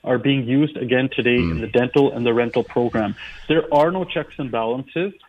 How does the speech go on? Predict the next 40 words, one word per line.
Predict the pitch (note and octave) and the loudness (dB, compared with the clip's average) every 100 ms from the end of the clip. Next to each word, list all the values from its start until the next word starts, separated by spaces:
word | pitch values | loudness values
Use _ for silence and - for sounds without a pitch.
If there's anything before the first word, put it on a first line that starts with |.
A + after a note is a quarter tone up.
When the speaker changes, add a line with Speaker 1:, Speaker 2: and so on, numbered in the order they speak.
| _ | _
Speaker 1:
which | C#3+ C#3+ | -4 -4
means | D#3 D3 C#3+ - | -2 -2 -2 -2
fraud | D3 C3 D3+ D3 - | 2 2 2 -2 -2
can | C3+ D#3 | 0 2
happen | D#3 E3 E3+ E3+ | 2 0 2 0
again. | C3+ A2+ B2 E3 - _ - | 0 0 -2 -4 -12 _ -2
And | C3+ C3+ C#3+ | 0 0 0
that's | F#3+ F#3 - | 2 4 2
what | F3 | 2
we're | D#3+ | 2
asking | D3 F3 - F3 - | 2 0 -4 -4 0
for. | A#2+ | 2
And | - C#3+ | 2 0
the | D#3+ | 2
Auditor | D#3 F3 G3 E3+ | 2 2 0 -2
General | F3+ G3 F#3+ D#3+ | -4 -2 0 0
has | - | 0
said | D3+ | 0
the | D3 - | 0 0
same | D#3 D3+ | 0 0
thing. | F3 D3 G2+ - - | 0 0 -4 -12 -8
She | - C#3 | -2 -2
wants | A#2 C3+ E3+ - | 2 2 2 0
to | G3 - | -2 2
see | D3 D3+ D3 | 2 2 0
more | C3 B2 | 0 2
rigorous | A#2 C3 D3+ F3+ - - _ - | 2 4 2 2 -4 -16 _ -4
and | C3 C3 | 0 2
more | C3+ D3+ | 4 4
transparency | D3 - C3 B2+ - - B2 D3 E3+ - F3 F#3+ - - | 2 -2 -2 -4 -6 -4 0 0 -2 0 0 -2 -8 -4
inside | C#3 D#3+ D#3 C#3+ C#3+ | 2 2 4 4 4
of | C3 | 2
these | C3+ - | -2 0
programs | B2 B2 C#3 C#3 B2+ | 0 0 2 0 0
that | A#2 - | -2 0
she | |
has | C3+ C3 A2+ | 0 0 0
not | A#2+ C3+ C3 - | 0 0 -2 -6
seen | C3 C3+ A#2+ | -2 0 2
yet. | G#2+ | 0